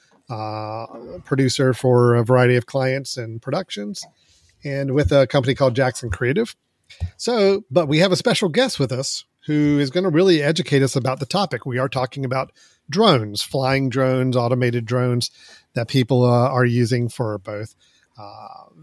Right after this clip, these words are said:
videography, photography. They're using for other purposes as well. We're gonna get into all of that, talk about the state of drones today. And that's, uh, very convenient for us because our special guest is Chad Alston again,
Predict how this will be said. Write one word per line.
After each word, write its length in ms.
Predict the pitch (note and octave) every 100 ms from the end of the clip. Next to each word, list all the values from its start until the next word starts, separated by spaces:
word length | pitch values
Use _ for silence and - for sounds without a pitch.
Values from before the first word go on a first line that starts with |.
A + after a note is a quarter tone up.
| -
videography, 800 | B2+ C#3 D3+ E3 E3 C3 D#3 D3+
photography. 880 | - B2 D#3+ D3+ C#3+ - D3 C#3+ C#3+
They're 100 | B2
using 300 | A2+ A#2 A2 G#2
for 160 | A#2
other 200 | B2 D3
purposes 500 | - C#3+ - - C3+
as 80 | C3
well. 180 | C3+ B2+
We're 120 | B2
gonna 180 | C3 B2
get 200 | C3+ C3+
into 140 | C3
all 240 | B2+ C#3 C3+
of 60 |
that, 240 | B2+ B2 - _ _ -
talk 200 | D3 C3+
about 220 | C#3 B2
the 60 | -
state 320 | - C#3+ C#3
of 100 | B2+
drones 340 | C3 B2+ A#2+
today. 340 | - C3 B2+ A#2+ - _ - _ _ D3+
And 360 | E3 E3 D#3
that's, 240 | D#3 D#3 E3+
uh, 280 | D3+ D3+
very 220 | C#3 E3 F3
convenient 480 | D#3 G3 B3+ C3
for 140 | D3 E3
us 100 | -
because 260 | C#3 A#2+
our 100 | B2
special 340 | A2+ D3 B2+ A#2+
guest 300 | B2+ B2+ -
is 280 | D3+ C#3+ B2+
Chad 300 | - C3+ B2
Alston 400 | A#2 A#2 - A#2+
again, 360 | A2+ B2+ F3+